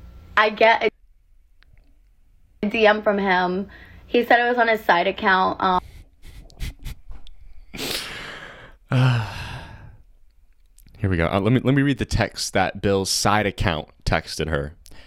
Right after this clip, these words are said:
Speaker 2: "Hey, this is Bill Gates from my side account. I just need your credit card info, info so I can discreetly fly you out.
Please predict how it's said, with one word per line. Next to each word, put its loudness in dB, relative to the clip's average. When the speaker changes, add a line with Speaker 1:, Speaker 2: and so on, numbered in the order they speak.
Speaker 2:
"Hey, 4
this 0
is -2
Bill 2
Gates 0
from 0
my 4
side 4
account. -2
I 2
just -8
need -2
your -2
credit 0
card 0
info, -4
info 2
so 2
I 4
can -2
discreetly -2
fly 4
you 2
out. 0